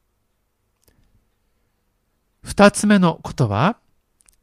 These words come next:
闇に打ち勝つ光ということです。闇に打ち勝つ光ということ。五節の後半に、「闇はこれに打ち勝たなかった」とあります。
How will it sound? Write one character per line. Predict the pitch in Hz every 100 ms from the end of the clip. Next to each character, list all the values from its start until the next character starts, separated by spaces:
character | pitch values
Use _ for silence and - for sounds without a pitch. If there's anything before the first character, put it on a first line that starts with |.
| _ _ _ _ -
闇 | 127 175 208
に | 180 - -
打 | 123
ち | - -
勝 | 143 131
つ | -
光 | 123 - - 131 170 180 _ -
と | 113
い | 98
う |
こ | -
と | 101
で | 92 87
す。 | - - - - _ _ _ _ _ _ _
闇 | 123 120 135
に | 127 127
打 | 117
ち | - -
勝 | 139
つ | - 131
光 | - - 120 165
と | - -
い | 101
う |
こ | - -
と。 | 113 - _ _ _ _ _ _ _ _ _ _ _ - - - _ -
五 | 147
節 | 156 -
の | 131
後 | - 135
半 | 120 123
に、 | 123 220 - _ _ _ _ _ _ _ _ _ _ _
「闇 | 135 143 185
は | 170 131 - _
こ | - 131
れ | 127
に | 123 127 -
打 | 175
ち | -
勝 | - 147
た | 185
な | 190
か | 165
っ | 139 - _
た」 | 165 180
と | - 113
あ | 90
り | 80
ま | 78
す。 | - -